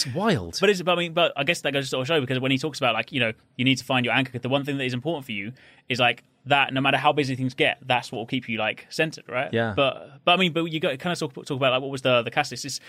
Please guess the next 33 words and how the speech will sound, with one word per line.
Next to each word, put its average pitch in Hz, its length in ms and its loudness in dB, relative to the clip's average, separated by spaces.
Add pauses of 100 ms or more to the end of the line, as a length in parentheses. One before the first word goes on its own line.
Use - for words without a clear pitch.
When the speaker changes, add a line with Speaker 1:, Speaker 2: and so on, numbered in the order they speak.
(100)
Speaker 2:
it's - 120 -16
funny, 202 220 2
'cause 127 120 -8
for 151 100 -6
me, 185 300 2 (640)
I 151 120 2
tried 185 300 2
working 151 260 2
out 139 180 0
many 139 140 0
times 135 220 -2
sort 117 120 -6
of 117 60 -4
before. 127 180 -2
Like, 104 160 -4
I'd 117 80 -6
sign 117 160 0
up 120 80 -4
to 120 80 -10
gyms, 113 360 0
I'd 104 100 -4
sort 104 200 -8
of - 80 -20
try 123 200 2
for 123 100 -10
a - 40 2
little 117 100 2
bit, 117 240 2
and, 110 100 -4
like, 104 160 -4
I'd, 107 220 0
you 147 80 -8
know, 101 120 -2